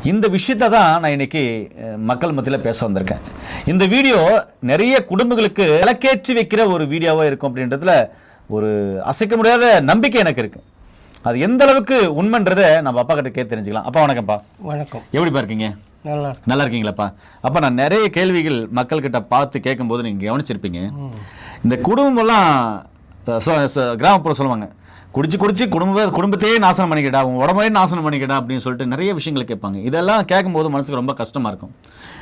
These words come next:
Speaker 1: இதுக்காக நீங்க உங்க வைத்தியசாலையில என்ன மாதிரியான சிகிச்சை முறைகளை கொடுத்து அந்த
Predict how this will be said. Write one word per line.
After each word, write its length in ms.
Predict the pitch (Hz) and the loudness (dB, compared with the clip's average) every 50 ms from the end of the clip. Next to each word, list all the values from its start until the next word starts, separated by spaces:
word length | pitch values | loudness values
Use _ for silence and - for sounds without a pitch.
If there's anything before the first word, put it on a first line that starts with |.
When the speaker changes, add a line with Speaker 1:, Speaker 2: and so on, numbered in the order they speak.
| - - | -4 -2
Speaker 1:
இதுக்காக 640 | 139 185 226 254 - - 254 240 233 226 240 226 185 | 0 2 2 0 0 0 0 0 2 2 2 2 0
நீங்க 720 | 151 156 170 185 196 196 185 185 151 127 131 170 180 - _ _ - - - - | 0 0 0 0 0 0 2 2 2 2 0 -2 -4 -8 _ _ -20 -20 -8 -4
உங்க 360 | 147 196 233 247 269 269 247 | -2 0 0 2 2 2 2
வைத்தியசாலையில 560 | 180 185 208 208 185 - 175 160 165 160 127 | 2 2 2 0 0 0 0 -2 -2 -2 -2
என்ன 280 | 147 180 226 254 285 262 | -2 -2 0 0 0 0
மாதிரியான 680 | 233 214 185 185 185 185 185 185 208 208 175 165 170 160 | 0 0 0 0 0 0 -2 -2 -2 0 0 -2 -2 -2
சிகிச்சை 360 | - 202 185 214 190 214 196 | -4 -2 -2 -2 -2 -2 -2
முறைகளை 340 | 165 156 143 139 151 170 160 | -2 -2 -2 -2 -4 -4 -4
கொடுத்து 500 | 151 147 135 - - 151 143 120 110 - | -6 -6 -6 -4 -4 -2 -2 -2 -4 -4
அந்த 300 | - 123 123 123 120 | -4 -4 -4 -2 0